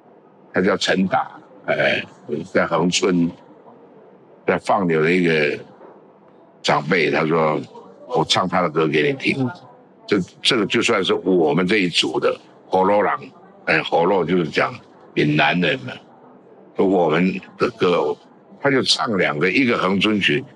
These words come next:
一个丰收曲，丰收恒春曲，哎，哎，一个是思想曲。唱完了以后，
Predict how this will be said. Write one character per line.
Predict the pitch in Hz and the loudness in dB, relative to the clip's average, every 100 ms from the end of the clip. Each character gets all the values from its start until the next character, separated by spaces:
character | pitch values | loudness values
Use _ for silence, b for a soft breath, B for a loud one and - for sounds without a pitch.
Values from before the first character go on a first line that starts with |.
| - - | -12 -2
一 | 104 | 0
个 | 95 | 2
丰 | 90 98 | 2 0
收 | 92 92 | 2 2
曲， | 87 - - | 0 -2 -4
丰 | - 95 | -2 0
收 | 87 90 | 2 0
恒 | 80 80 | 0 0
春 | 80 87 | 0 0
曲， | 80 - - - - - - - - - | 0 -2 -6 -16 -20 -20 -20 -20 -20 -6
哎， | - 73 - - - - - - - - - - - - - - | -2 -2 -4 -8 -18 -20 -20 -20 -20 -20 -20 -20 -20 -20 -20 -10
哎， | - - - | -2 -2 0
一 | - | 0
个 | 90 | 2
是 | 87 95 | 2 0
思 | - 92 | 0 0
想 | 78 76 | 0 0
曲。 | 76 - 110 - - - - - 131 - - - - - - _ - - - - - - | -2 -2 -2 -6 -14 -20 -20 -16 -16 -18 -20 -20 -20 -20 -20 _ -20 -20 -20 -20 -20 -4
唱 | - 139 | 0 2
完 | 107 90 | 2 0
了 | 87 | 0
以 | 73 | 0
后， | 85 | 0